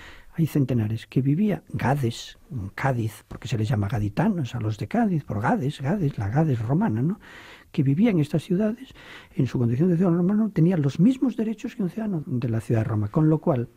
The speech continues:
cuando pacifica Roma un territorio, licencia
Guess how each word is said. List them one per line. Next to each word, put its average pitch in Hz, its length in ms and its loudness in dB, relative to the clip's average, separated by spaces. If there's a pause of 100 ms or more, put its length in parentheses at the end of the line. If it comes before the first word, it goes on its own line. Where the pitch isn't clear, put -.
(160)
cuando 143 380 0
pacifica 160 760 -4 (220)
Roma 127 340 0
un 120 100 2
territorio, 117 720 -4 (400)
licencia 226 920 2